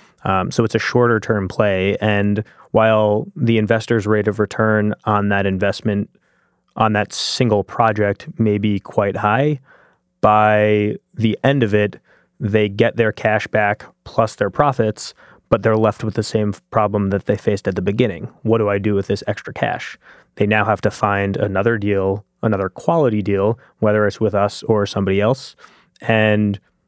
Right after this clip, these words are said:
they need to try to recreate those same returns. So the benefit to them in this scenario is they make this investment up front, and while they may not have access to the cash for an extended period of time,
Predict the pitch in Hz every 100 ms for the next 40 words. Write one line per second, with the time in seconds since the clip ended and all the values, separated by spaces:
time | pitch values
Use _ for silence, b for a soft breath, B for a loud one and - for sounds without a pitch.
0 | _ - 113 107 107 98 101 110 104 -
1 | 107 98 98 98 113 113 110 - 110 104
2 | 92 101 101 98 - - - 98 92 104
3 | 78 - - b b - 120 107 101 -
4 | 113 120 123 110 - 113 104 98 110 139
5 | 123 101 98 98 95 95 98 90 98 98
6 | 95 - b b b - 101 104 101 98
7 | 98 101 - 117 - 113 110 104 101 -
8 | 98 95 - - 135 104 - b b _
9 | 113 107 104 101 104 _ _ _ 110 107
10 | 107 107 107 107 101 107 101 - 117 -
11 | 107 - - 101 - 101 98 - - _
12 | - 110 104 101 104 - 110 - - 107
13 | 98 - 101 101 95 90 - 98 98 98